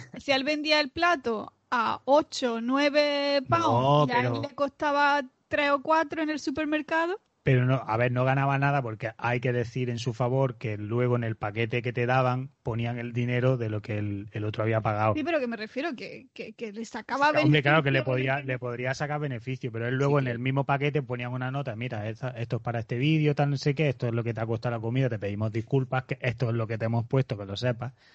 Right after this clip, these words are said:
Speaker 2: Eh, pero vamos, me quedé flipado, tío, de madre
Speaker 3: Sí,
Speaker 2: mía,
Speaker 3: sí,
Speaker 2: colega.
Speaker 3: se cansó
Speaker 1: Por lo menos
Speaker 3: él
Speaker 1: nadie no
Speaker 3: antes,
Speaker 1: le
Speaker 3: ¿no?
Speaker 1: pudiera
Speaker 2: Se
Speaker 1: denunciar.
Speaker 2: cansó él antes, sí, sí, es que es muy fuerte, tío. <laughs> Ay, pero sí, amigos, animando aquí, ¿no? A que pidáis comida a domicilio.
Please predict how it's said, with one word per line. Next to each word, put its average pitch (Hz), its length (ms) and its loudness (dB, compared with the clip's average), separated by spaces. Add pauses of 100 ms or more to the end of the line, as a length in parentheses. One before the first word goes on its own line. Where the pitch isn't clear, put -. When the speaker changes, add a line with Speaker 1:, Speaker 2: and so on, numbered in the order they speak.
(380)
Speaker 2:
Eh, 117 300 2
pero 123 220 2
vamos, 127 340 2
me 135 100 2
quedé 135 240 2
flipado, 143 540 4
tío, 147 180 2
de 113 300 -6
madre 127 400 -6
Speaker 3:
Sí, 117 60 -6
Speaker 2:
mía, 117 80 -4
Speaker 3:
sí, - 60 -4
Speaker 2:
colega. 127 180 -8
Speaker 3:
se 131 100 -2
cansó 120 320 -4
Speaker 1:
Por 143 80 -2
lo - 20 2
menos 151 100 2
Speaker 3:
él 147 60 -2
Speaker 1:
nadie 135 240 -2
no 135 80 -6
Speaker 3:
antes, - 140 -8
Speaker 1:
le - 0 -
Speaker 3:
¿no? 143 80 -8
Speaker 1:
pudiera 233 200 -8
Speaker 2:
Se 233 60 -8
Speaker 1:
denunciar. 220 460 -6
Speaker 2:
cansó 127 320 2
él 160 100 4
antes, 143 480 0
sí, 143 120 -4
sí, 156 180 -6
es 131 100 -10
que 147 60 -4
es 143 60 -4
muy 120 160 -6
fuerte, 127 380 -10
tío. 135 200 -10 (320)
<laughs> - 640 -14 (320)
Ay, 190 120 -6 (380)
pero 147 200 0
sí, - 100 -2
amigos, 147 320 0
animando 165 440 4
aquí, 147 260 2
¿no? 175 180 -2
A 127 280 2
que 127 100 -2
pidáis 135 300 2
comida 151 260 2
a 147 40 4
domicilio. 180 540 4